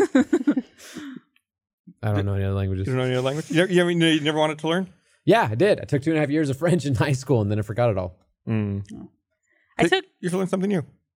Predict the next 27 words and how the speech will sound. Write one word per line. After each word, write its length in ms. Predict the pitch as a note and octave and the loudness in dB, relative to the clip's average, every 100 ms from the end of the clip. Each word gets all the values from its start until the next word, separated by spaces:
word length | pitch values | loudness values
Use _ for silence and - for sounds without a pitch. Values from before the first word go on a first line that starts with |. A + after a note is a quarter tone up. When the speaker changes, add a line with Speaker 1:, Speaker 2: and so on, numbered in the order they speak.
| _ _ - - - - - - - - A3 | _ _ -20 -20 -20 -20 -20 -20 -20 -12 -4
Speaker 1:
I 100 | G#3 | 0
took, 180 | C#4+ | 2
like, 280 | C#4+ F3+ - | 2 0 -2
six 340 | - F3+ D#3+ E3 | -8 -6 -6 -8
years 220 | D#3+ E3+ | -8 -8
of 80 | - | -10
Spanish. 540 | E3+ D3 D#3+ - - | -8 -6 -6 -10 -4
Speaker 4:
You 80 | B3+ | -2
should 220 | C#4+ G#3 | 4 4
know, 100 | - | 6
Speaker 3:
Jesus. 320 | E3+ C#3 F#2+ - | 4 2 0 -2
Speaker 4:
you 80 | A2 | 0
should 140 | F3 | 2
know 240 | C#3 E3 | 4 2
Spanish 460 | D#3 - C3+ A2 G#2 | 2 2 2 0 -2
by 300 | A#2+ G#2+ A#2 - - | 0 0 -2 -10 -10
virtue 400 | A#2+ B2 B2 A2 | 2 2 2 0
of 60 | B2+ | 0
where 80 | |
you 100 | A#2+ | 0
grew 140 | G#2+ E4+ | 2 4
Speaker 1:
Well, 80 | F4+ | 4
I 40 | |
know 140 | C#5 | 2
Speaker 4:
up. 60 | A#4 | 2
Speaker 1:
Spanish. 520 | A#3 F#3 E3 - - - | 0 -2 -6 -12 -18 -2
Like, 280 | A#3 G3+ | -2 -2